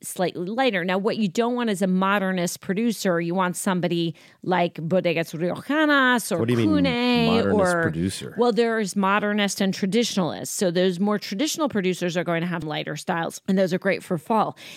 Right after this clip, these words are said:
Speaker 1: The other thing I would recommend, which I kind of do it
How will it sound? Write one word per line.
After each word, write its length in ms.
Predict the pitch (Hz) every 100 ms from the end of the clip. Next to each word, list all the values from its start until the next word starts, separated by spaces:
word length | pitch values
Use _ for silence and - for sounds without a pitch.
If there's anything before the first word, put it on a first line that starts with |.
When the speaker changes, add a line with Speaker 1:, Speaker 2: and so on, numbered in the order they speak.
| -
Speaker 1:
The 100 | -
other 80 | 349 554
thing 160 | 523 269
I 80 | 190
would 280 | 170 202 -
recommend, 500 | 196 208 185 175 175 - -
which 300 | - 208 - -
I 160 | 277 202
kind 300 | - - 370
of 120 | 381
do 160 | 240 277
it 140 | 262